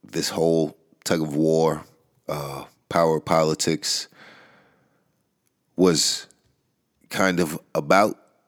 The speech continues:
And, um, I don't think people understand the gravity of it in terms of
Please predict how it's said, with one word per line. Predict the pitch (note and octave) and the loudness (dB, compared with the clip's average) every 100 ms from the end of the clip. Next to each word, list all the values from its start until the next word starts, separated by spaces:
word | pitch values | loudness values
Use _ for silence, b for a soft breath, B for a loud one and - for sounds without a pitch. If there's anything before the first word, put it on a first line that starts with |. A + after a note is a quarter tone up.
| _ _ _ _ _ _ _ _ _ _ _ _ _ _ _ _ _ _ _ _ _ _ _ - | _ _ _ _ _ _ _ _ _ _ _ _ _ _ _ _ _ _ _ _ _ _ _ -2
And, | G2 F#2+ | 0 2
um, | F2+ F2 E2 D2+ - _ _ _ _ _ _ _ _ _ _ _ _ _ _ _ _ _ _ _ | 2 2 -2 -8 -12 _ _ _ _ _ _ _ _ _ _ _ _ _ _ _ _ _ _ _
I | G#2+ | 2
don't | A#2 | 2
think | - A#2+ F#2+ - - - _ _ _ _ - | 2 0 0 -8 -16 -20 _ _ _ _ -2
people | A#2+ G2+ F2+ | 0 2 0
understand | G2 F2 - G2 D#2+ D2 - _ B B B B B | -2 -2 0 0 0 -4 -14 _ B B B B B
the | - | -8
gravity | D2 F#2+ F#2+ E2 E2 | 0 2 2 2 0
of | D#2 | 0
it | D#2+ - _ _ _ _ _ _ | -2 -6 _ _ _ _ _ _
in | - F2+ | -8 -6
terms | - F#2+ E2+ D2+ | 0 2 0 -2
of | D#2 F2 E2 D2 - - - | -2 0 0 -4 -12 -16 -18